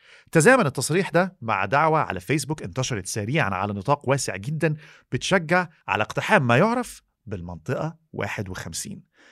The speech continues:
المنطقة دي موجودة في ولاية نيفادا الأمريكية، وموقعها الجغرافي شمال مدينة لاس فيغاس،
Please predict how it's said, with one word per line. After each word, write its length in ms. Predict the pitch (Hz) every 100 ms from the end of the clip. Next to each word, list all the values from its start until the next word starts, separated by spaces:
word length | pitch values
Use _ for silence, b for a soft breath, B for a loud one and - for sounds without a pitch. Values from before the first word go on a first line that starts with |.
| b 135
المنطقة 340 | 147 170 220
دي 120 | 208
موجودة 300 | 175 131 165
في 100 | 139
ولاية 220 | 123 143 151
نيفادا 300 | 107 123 123
الأمريكية، 600 | 113 90 90 - - - _
وموقعها 560 | 127 131 127 - 175 139
الجغرافي 640 | 120 113 127 170 165 165 -
شمال 440 | - 107 107 131
مدينة 320 | 101 98 117 -
لاس 220 | 98 85
فيغاس، 460 | 92 - - -